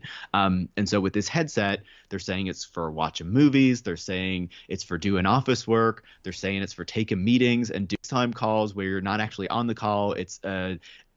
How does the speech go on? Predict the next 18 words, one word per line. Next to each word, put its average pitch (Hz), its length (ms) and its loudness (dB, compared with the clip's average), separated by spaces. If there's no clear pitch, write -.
an 110 140 0
A 113 220 4
R 107 340 2
kind 104 240 -2
of 90 120 -4
scan 107 400 0
of 95 100 -2
your 85 140 -4
face 117 480 0
that 92 180 -4
is 92 140 -6
mimicking 110 580 0
your 95 140 0
expressions, 113 640 -2
but - 160 -6
not 101 220 -2
actually 101 340 -2
you. 110 480 2